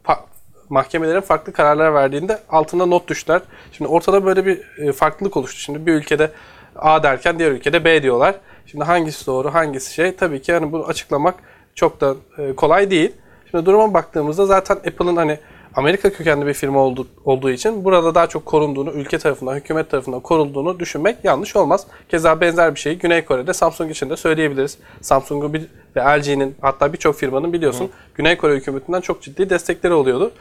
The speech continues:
Speaker 1: Bunun hani mahkeme ve adalet tarafında da olacağını düşünmek yanlış olmaz. Şimdi sonuç ortada.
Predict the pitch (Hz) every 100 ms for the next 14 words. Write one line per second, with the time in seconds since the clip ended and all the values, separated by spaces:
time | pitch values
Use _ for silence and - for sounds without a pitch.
0 | - - - 175 170 165 160 156 - -
1 | - - 143 147 - 180 180 160 147 151
2 | 170 165 156 156 165 165 156 123 - 160
3 | 147 143 139 143 156 139 147 196 196 175
4 | 160 - 139 165 240 - - - - 214
5 | 220 214 - - 226 214 - - - 220
6 | 214 180 160